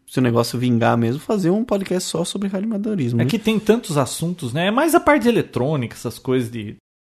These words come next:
Speaker 2: de R F, radiofrequência, né? Agora, tem uma coisa que precisava explicar, porque tem muita gente que é de fora do ramo, vamos dizer assim,
Speaker 1: Uhum.
Speaker 2: e não sabe a diferença. Tem radioamador e tem faixa do cidadão, né?
Speaker 1: Que é o
Speaker 2: Que
Speaker 1: P X, né?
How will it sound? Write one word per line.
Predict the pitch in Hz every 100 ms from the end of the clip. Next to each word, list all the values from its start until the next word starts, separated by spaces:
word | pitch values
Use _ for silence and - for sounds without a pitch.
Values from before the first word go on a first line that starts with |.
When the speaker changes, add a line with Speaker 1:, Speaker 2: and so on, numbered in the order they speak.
| _ _ _
Speaker 2:
de | 123
R | 120 113 120
F, | 107 117
radiofrequência, | - 123 117 - 120 - 120 120 -
né? | 113 - _ _
Agora, | 165 160 151
tem | 139 196
uma | 233
coisa | - 185 185
que | 196
precisava | - - 180
explicar, | 185 - 208 - 151
porque | -
tem | 143 180
muita | 180 233 160
gente | 120 156 156
que | - 139 131
é | 127
de | 131
fora | 131 - 190 - 120 107 - _ _
do | 120 123
ramo, | - 180 165
vamos | 120 131 120
dizer | 117
assim, | 120 - 180 - -
Speaker 1:
Uhum. | 147 156
Speaker 2:
e | 160
não | 175 208
sabe | 208 165 170
a |
diferença. | 165 147 185 135 -
Tem | - 135 135 131 117 101 _ _
radioamador | 139 147 151 143 151 170 220 240
e | 196
tem | - 208
faixa | 202 185 -
do | 180
cidadão, | - 185 180 127 117
né? | 104 135 135 _ _ _ _
Speaker 1:
Que | -
é |
o | 123
Speaker 2:
Que |
Speaker 1:
P | 131
X, |
né? | 131